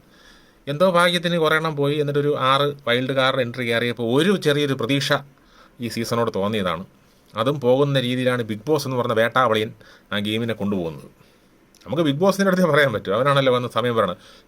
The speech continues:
"സമയം പത്ത് മണി. തൂറാനുള്ള സമയം" എന്നൊക്കെ പറഞ്ഞ് പറയണ അവൻ്റെ അടുത്ത് നമുക്ക് പറയാൻ പറ്റും. മോഹൻലാലിനെ പിന്നെ പറഞ്ഞിട്ട് കാര്യമില്ല. അപ്പോൾ നിൻ്റെ അടുത്തൊക്കെയാണ്, "നീ മാമാപ്പണിയാണോടാ ചെയ്യണത്?"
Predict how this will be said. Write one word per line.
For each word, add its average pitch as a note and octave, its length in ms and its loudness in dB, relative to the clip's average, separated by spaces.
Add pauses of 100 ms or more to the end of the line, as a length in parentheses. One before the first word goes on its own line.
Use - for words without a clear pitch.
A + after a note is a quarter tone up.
"സമയം F#2 320 -2 (160)
പത്ത് - 220 -10
മണി. E2+ 200 -8 (1080)
തൂറാനുള്ള C#3+ 500 0
സമയം" D#2 360 -8 (340)
എന്നൊക്കെ B2 200 -2
പറഞ്ഞ് B2+ 280 -2
പറയണ B2+ 200 -2 (140)
അവൻ്റെ D3 180 -2
അടുത്ത് D#3+ 140 0
നമുക്ക് D#3 180 -2
പറയാൻ C#3 200 2
പറ്റും. G2+ 180 -6
മോഹൻലാലിനെ A#2 460 0
പിന്നെ C#3 160 0
പറഞ്ഞിട്ട് C#3+ 300 0
കാര്യമില്ല. C3 380 -2 (340)
അപ്പോൾ D3+ 180 0
നിൻ്റെ D#3+ 280 0
അടുത്തൊക്കെയാണ്, F3+ 400 4
"നീ F3 80 -2 (160)
മാമാപ്പണിയാണോടാ D3+ 720 2
ചെയ്യണത്?" E2+ 320 -6